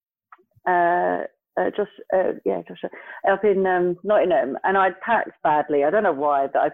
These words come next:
it was two-nighter sort of thing. And, um, on the Friday night, great, and I was M Cing, and then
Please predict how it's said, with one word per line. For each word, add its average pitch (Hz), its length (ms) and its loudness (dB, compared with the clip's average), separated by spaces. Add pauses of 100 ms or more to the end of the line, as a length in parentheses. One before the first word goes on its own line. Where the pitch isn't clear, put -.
it 170 120 2
was 143 100 -4 (140)
two-nighter 156 540 2
sort - 140 -2
of - 120 -8
thing. 95 300 -2 (580)
And, 170 360 2 (220)
um, 175 280 0
on 180 140 0
the 175 120 -4
Friday 185 260 0
night, 165 300 -2
great, 135 460 2 (200)
and 165 100 2
I 160 100 2
was 160 140 0
M 160 220 -4
Cing, 139 380 0 (120)
and 156 160 -2
then 135 200 -2